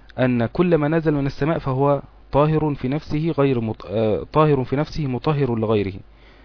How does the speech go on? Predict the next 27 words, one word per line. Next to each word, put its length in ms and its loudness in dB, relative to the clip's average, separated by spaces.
لأنه 360 4
على 140 0
أصل 260 -2
خلقته. 480 -4
وما 220 4
نبع 340 4
من 140 0
الأرض 360 2
أيضا 440 0
فهو 240 0
على 180 2
أصل 280 -2
خلقته 500 -4
طاهر 340 0
في 160 -6
نفسه 400 -2
مطهر 480 -2
لغيره، 460 -2
لكن 300 2
العلة 520 2
فيما 520 0
يستعمله 580 -2
الناس، 480 -4
هل 300 0
هذا 260 2
الاستعمال 640 -2
مكروه 500 -2